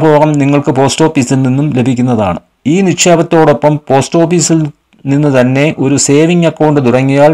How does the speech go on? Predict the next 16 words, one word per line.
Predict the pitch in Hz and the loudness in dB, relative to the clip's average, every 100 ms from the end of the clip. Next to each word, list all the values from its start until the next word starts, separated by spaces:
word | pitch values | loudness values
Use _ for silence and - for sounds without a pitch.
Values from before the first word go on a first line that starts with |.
| 147 | 0
നിക്ഷേപത്തിന് | 127 - 170 165 - 143 160 - | -2 0 0 0 -4 -4 -4 -2
മാസം | 123 131 170 165 | 0 0 0 0
തോറും | 151 151 147 | 0 0 0
ലഭിക്കുന്ന | 123 131 139 135 | -2 -2 0 0
വരുമാനം | 123 127 135 131 139 147 123 | 0 0 0 0 0 -4 -2
ആ | 139 156 | 0 0
അക്കൗണ്ടിലേക്ക് | - 139 131 123 123 151 156 - _ - - - _ _ | 0 0 0 0 -2 -2 -4 -8 _ -20 -20 -20 _ _
മാസം | 127 135 - 160 | 2 2 2 0
തോറും | 135 123 147 139 | 0 0 0 -2
ട്രാൻസ്ഫർ | 123 127 127 - 156 143 | 0 0 -2 -2 -2 0
ചെയ്യുകയോ | 131 127 131 143 156 135 | 0 2 2 2 0 -2
അല്ല | 131 151 156 143 | 2 4 4 4
എങ്കിൽ | 135 147 127 | 2 0 0
മറ്റ് | 127 120 151 | -2 -2 0
നാഷണലൈസ്ഡ് | 139 139 - 156 156 - 143 | 2 2 0 0 0 0 2
ബാങ്കിൻ്റെ | 131 135 139 139 | 4 2 0 2